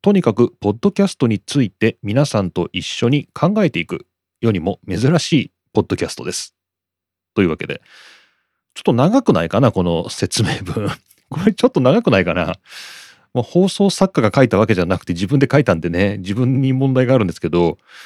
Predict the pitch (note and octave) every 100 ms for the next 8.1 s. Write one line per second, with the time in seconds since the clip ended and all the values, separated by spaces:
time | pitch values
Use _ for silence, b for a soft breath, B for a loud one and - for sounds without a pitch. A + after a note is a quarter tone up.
0 | B D#3 A3 B3+ C#3+ A#2+ B3 B3 C#3 G#2
1 | E2 E2+ F2+ D#3+ A3 G#2+ E2+ D#2+ D2+ D#2
2 | E2 E2+ E2+ D#2+ D#2 D2+ D#2+ - - -
3 | - A2 A#3 - C4+ D#3+ B2+ A#2 G#2+ F#2
4 | G2 F2+ G2 - F2 E2 F#2+ G#2 G2+ F#2
5 | E2 D#2+ D#2 D#2 - G2 G2 G#2 E2 D2
6 | - - - _ _ _ _ _ _ _
7 | _ _ _ _ _ _ _ _ - C3
8 | -